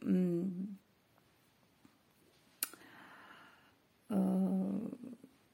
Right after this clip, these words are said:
бывает и такая ситуация, когда, м, она, она не реже, кстати, м, складывается, когда совершенно противоположная, когда маленькие дети,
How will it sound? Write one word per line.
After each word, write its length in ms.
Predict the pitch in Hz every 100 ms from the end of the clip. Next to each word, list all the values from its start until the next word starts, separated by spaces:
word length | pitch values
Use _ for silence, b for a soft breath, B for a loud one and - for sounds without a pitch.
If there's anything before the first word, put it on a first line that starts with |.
| _ _ - _ _ -
бывает 360 | 190 214 254 285
и 40 |
такая 380 | 277 269 240 208
ситуация, 720 | 196 208 220 247 285 - 208
когда, 600 | 196 196 196 190 202 202 220 - -
м, 960 | 190 185 185 180 175 175 190 220 214 233 - _ _ _ _ - _ - - - - -
она, 180 | 190 196 -
она 240 | 190 196
не 180 | 196 202
реже, 240 | 196 170
кстати, 400 | 180 - 180 - 185
м, 480 | 208 180 190 202 196
складывается, 800 | - - 254 254 220 208 - 196
когда 420 | 190 185 185 208 233 -
совершенно 380 | 220 202 202
противоположная, 880 | 180 196 214 202 202 202 277 262 208
когда 320 | 196 196 190 202
маленькие 480 | 202 196 196 202
дети, 440 | 190 247 254 226